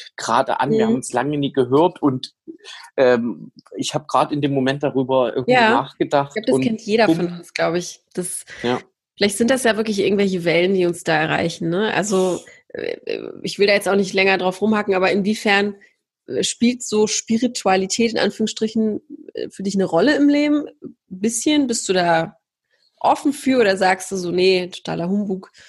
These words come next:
Speaker 1: Also ich bin eher ein pragmatisch denkender Mensch, aber ich finde trotzdem, dass man sich das, also ich, zumindest kann ich mich auch da so ein bisschen darauf einlassen, also,
Speaker 2: Mhm.
Speaker 1: ähm, und mich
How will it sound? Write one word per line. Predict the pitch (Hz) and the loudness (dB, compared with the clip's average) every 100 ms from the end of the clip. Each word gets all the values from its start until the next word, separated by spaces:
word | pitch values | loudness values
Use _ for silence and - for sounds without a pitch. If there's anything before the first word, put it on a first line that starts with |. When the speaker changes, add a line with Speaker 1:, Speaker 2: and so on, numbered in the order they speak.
| - _ _ _ _ _ _ _ | -20 _ _ _ _ _ _ _
Speaker 1:
Also | _ - | _ -4
ich | - - | -2 0
bin | 147 160 165 - - - - | 2 4 2 0 -6 -8 -2
eher | 110 139 147 139 135 127 127 - | 2 2 4 2 2 0 -4 -8
ein | 120 123 120 - | -6 -6 -8 -8
pragmatisch | - 117 120 113 123 156 156 - | -8 -8 0 2 4 2 -2 0
denkender | 127 143 143 131 113 | 2 0 -2 -2 0
Mensch, | 110 101 120 190 196 - | 0 2 2 2 0 0
aber | 127 143 123 | 0 2 0
ich | - | 0
finde | 143 147 156 143 - - - | -2 2 2 0 -8 -18 -16
trotzdem, | - 135 - 127 | -6 -2 0 0
dass | 120 139 | 0 0
man | 131 | 0
sich | 127 117 | 0 -2
das, | 117 - - | -4 -4 -2
also | 101 117 | 0 0
ich, | 110 - | -4 -2
zumindest | 127 135 131 | 0 0 0
kann | 131 131 | -2 0
ich | 135 | 0
mich | 127 | 0
auch | 120 - | -2 0
da | 120 117 | 0 2
so | 117 | 0
ein | 113 | -2
bisschen | 131 - 143 120 | -2 0 0 0
darauf | 120 127 117 - | 0 0 -2 -2
einlassen, | - 117 131 120 101 - - 92 73 | 2 2 2 2 2 0 -4 -4 -2
also, | - - 110 104 - - - - - - | -2 0 2 2 0 -8 -16 -16 -18 -4
Speaker 2:
Mhm. | 104 | 2
Speaker 1:
ähm, | 107 107 107 | 2 2 -2
und | 107 104 | -2 0
mich | 117 - | -2 -2